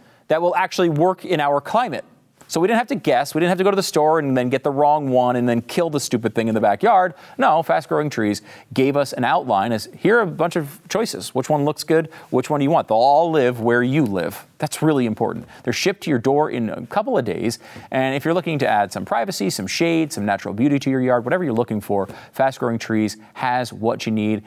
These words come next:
and care advice available twenty-four seven. If you've never been, you know, a big garden guy, you don't have a green thumb, join Fast Growing Trees. They've got over a million happy customers, including myself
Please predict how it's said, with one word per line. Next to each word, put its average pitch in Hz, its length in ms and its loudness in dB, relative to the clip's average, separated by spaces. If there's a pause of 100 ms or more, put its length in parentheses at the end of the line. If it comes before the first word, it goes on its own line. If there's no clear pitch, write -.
(120)
and 131 240 -2
care 143 300 0
advice 110 380 0
available 117 480 -2
twenty-four 98 640 -6
seven. 95 360 -6 (320)
If 117 280 0
you've 117 160 -2
never 151 200 0
been, 170 380 -6 (180)
you 135 140 -6
know, 143 200 -4
a - 20 -8
big 120 260 -4
garden 127 320 0
guy, 139 280 0
you 123 120 -4
don't 104 180 -2
have 139 140 0
a - 20 -4
green 131 280 -2
thumb, 120 400 -2 (380)
join 143 400 0
Fast 135 320 -4
Growing 120 200 -2
Trees. 113 300 -2
They've 98 100 -6
got 95 120 -2
over 101 240 -6
a - 20 -6
million 127 480 0
happy 107 300 -2
customers, 117 500 -4
including 208 420 0 (220)
myself 117 480 -2